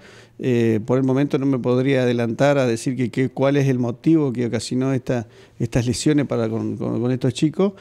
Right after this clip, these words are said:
eh, pero sí en el transcurso de la investigación seguramente se va a dilucidar qué es lo que pudo haber pasado.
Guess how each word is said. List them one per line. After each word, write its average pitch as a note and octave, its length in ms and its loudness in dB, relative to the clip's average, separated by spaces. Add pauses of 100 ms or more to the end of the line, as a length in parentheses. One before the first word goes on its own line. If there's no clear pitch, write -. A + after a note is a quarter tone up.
(320)
eh, B2+ 220 0
pero C3 160 2
sí E3+ 240 2
en D#3 80 4
el C#3+ 80 0
transcurso C3 400 -4
de C#3 60 2
la C3+ 80 0
investigación C3 580 2
seguramente C3 540 0
se - 100 -2
va B2 80 2
a B2 60 4
dilucidar A#2+ 420 0
qué B2 80 0
es B2+ 60 2
lo A#2+ 100 0
que A2 80 -2
pudo B2 220 0
haber A#2 160 2
pasado. A2 520 -2